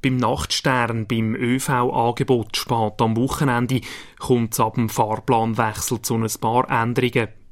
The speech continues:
Von Luzern auf Altdorf und ins Rhontal gibt's ab Ende Dezember mehr Busverbindungen. Gestrichen wird hingegen die Linie N neun auf Stanz und auf Engelberg, weil der Kanton Nidwalden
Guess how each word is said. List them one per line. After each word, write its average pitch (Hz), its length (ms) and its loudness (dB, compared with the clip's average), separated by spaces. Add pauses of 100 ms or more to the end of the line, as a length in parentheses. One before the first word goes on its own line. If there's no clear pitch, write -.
(140)
Von 120 160 0
Luzern 110 480 0
auf 110 140 -4
Altdorf 117 680 2
und 110 140 0
ins 117 180 0
Rhontal 113 640 2
gibt's - 300 -2
ab 113 240 -2
Ende 113 300 0
Dezember 110 680 0
mehr 110 320 0
Busverbindungen. 131 880 0 (480)
Gestrichen 127 600 0
wird 113 200 2
hingegen 113 680 0
die 120 80 -2
Linie 113 300 2
N 113 260 0
neun 113 280 0
auf 110 180 -2
Stanz 110 460 -2
und 107 180 0
auf 131 220 -2
Engelberg, 120 760 0 (140)
weil 113 240 0
der 117 100 -2
Kanton 113 380 0
Nidwalden 123 480 2